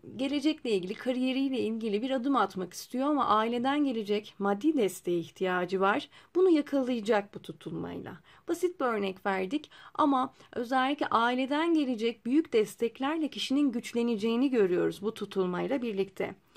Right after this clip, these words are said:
Evet, ikinci etkisi ise uyandırma çağrısı. Biraz önce ay tutulmasında örtülü olan şeyleri göreceğinizden bahsetmiştik. Gizli olan şeyler ortaya çıkacak demiştik. Özellikle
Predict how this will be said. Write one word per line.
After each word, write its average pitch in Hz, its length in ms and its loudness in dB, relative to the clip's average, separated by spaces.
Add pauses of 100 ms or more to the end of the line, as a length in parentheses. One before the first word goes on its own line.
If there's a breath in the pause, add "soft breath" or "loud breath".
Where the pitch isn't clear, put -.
(1000 loud breath)
Evet, 339 440 6
ikinci 392 440 6
etkisi 339 680 4
ise 285 840 4
uyandırma 269 640 6
çağrısı. 233 840 2
Biraz 320 380 4
önce 262 300 2
ay 320 200 6
tutulmasında 226 760 -2
örtülü 226 420 2
olan 247 360 4
şeyleri 185 420 0
göreceğinizden 180 920 -2
bahsetmiştik. 233 1040 -2
Gizli 208 300 -2
olan 202 300 2
şeyler 175 320 -4
ortaya 208 380 0
çıkacak 180 580 -6
demiştik. 190 540 -4 (320 loud breath)
Özellikle 254 600 2